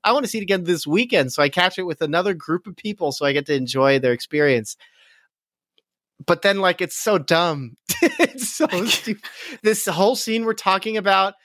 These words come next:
Speaker 1: borders on offensive.
Speaker 2: I'm trying so hard to empathize with your point of view right now, <laughs> Melvin. I'm, I'm trying so hard to be sympathetic to what
Speaker 1: Did
Speaker 2: you're
Speaker 1: you see
Speaker 2: saying.
Speaker 1: it in theaters, or did you watch it at home?
Speaker 2: I watched it at home with, uh, with my wife,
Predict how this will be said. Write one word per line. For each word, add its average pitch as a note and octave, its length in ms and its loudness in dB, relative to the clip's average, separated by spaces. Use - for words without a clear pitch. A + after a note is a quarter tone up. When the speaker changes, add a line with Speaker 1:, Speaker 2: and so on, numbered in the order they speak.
Speaker 1:
borders G#3 420 2
on F#3 180 2
offensive. G#3 640 0
Speaker 2:
I'm D#3 280 2
trying D3+ 380 0
so C#3 480 2
hard B2+ 380 2
to C3+ 60 -10
empathize A#2 460 -2
with G#2+ 100 -6
your A2 120 -6
point A2+ 240 -4
of G2 100 -4
view G#2+ 220 -2
right A2+ 200 2
now, A#2 360 0
<laughs> D#3 140 -4
Melvin. C#3+ 640 0
I'm, F3+ 320 -4
I'm C#3 200 2
trying C#3+ 340 0
so C3+ 360 0
hard C3+ 320 2
to A2+ 60 -14
be B2 80 -8
sympathetic B2+ 640 -2
to - 120 -8
what - 240 0
Speaker 1:
Did F3 180 -2
Speaker 2:
you're A3 60 0
Speaker 1:
you G3+ 40 0
see F#3+ 200 2
Speaker 2:
saying. A3 240 0
Speaker 1:
it - 100 -20
in F3 140 0
theaters, G3+ 380 2
or F#3+ 80 0
did F3+ 140 -2
you F3+ 100 -2
watch D#3+ 240 2
it C#3+ 80 -4
at C3 100 0
home? A2+ 360 -2
Speaker 2:
I C#3 100 4
watched G3+ 220 2
it G#3 60 0
at G3 80 0
home D#3+ 480 2
with, B2+ 200 -4
uh, B2 260 4
with A2+ 140 -2
my B2+ 80 4
wife, A#2+ 460 2